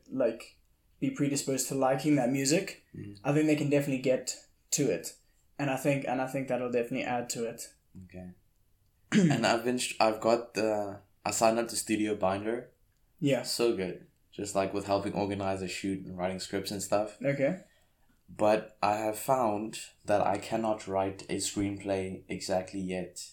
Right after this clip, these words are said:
Speaker 1: Why?
Speaker 2: Because it's very much structured from the beginning.
Speaker 1: Are you, are you saying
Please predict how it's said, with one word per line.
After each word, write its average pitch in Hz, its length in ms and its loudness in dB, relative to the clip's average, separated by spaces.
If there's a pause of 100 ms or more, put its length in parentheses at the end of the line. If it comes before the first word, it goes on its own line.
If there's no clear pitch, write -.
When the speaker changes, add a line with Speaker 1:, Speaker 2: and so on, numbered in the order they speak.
(160)
Speaker 1:
Why? 139 300 4 (640)
Speaker 2:
Because 104 380 -2
it's 98 220 -4
very 110 220 2
much 107 260 0
structured 101 460 0
from 98 160 -4
the 95 60 -4
beginning. 90 480 -4 (720)
Speaker 1:
Are 165 80 8
you, 156 120 8
are 147 40 10
you 147 180 6
saying 147 420 4